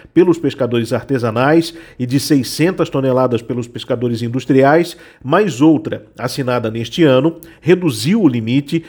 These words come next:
para quatrocentas e sessenta toneladas para os pescadores artesanais e zerou a cota para a indústria. A P G E alega que a redução das cotas foi definida de modo unilateral,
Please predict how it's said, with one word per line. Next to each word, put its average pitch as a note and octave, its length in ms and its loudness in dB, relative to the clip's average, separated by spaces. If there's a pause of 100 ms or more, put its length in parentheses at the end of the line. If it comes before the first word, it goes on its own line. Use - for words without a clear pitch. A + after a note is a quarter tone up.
(100)
para C#3+ 140 2
quatrocentas D#3 680 -2
e D#3 80 -4
sessenta D3 460 -2
toneladas C3 680 2 (220)
para D3 140 2
os D3+ 100 -2
pescadores C#3+ 480 -2
artesanais D3 800 0 (240)
e D3 100 0
zerou E3+ 500 4
a F#3 40 0
cota B2+ 420 -4
para B2 200 -4
a - 20 -4
indústria. A#2+ 580 -6 (520)
A A#2 280 2
P C3+ 180 -2
G A2+ 140 -2
E A2+ 160 6
alega C3+ 500 2
que C#3 380 -2
a A2+ 80 -2
redução D3 400 -4
das D3 160 0
cotas C#3+ 400 0
foi C#3 180 -4
definida C#3+ 460 -2
de B2 80 -2
modo C#3 420 0
unilateral, F3+ 840 2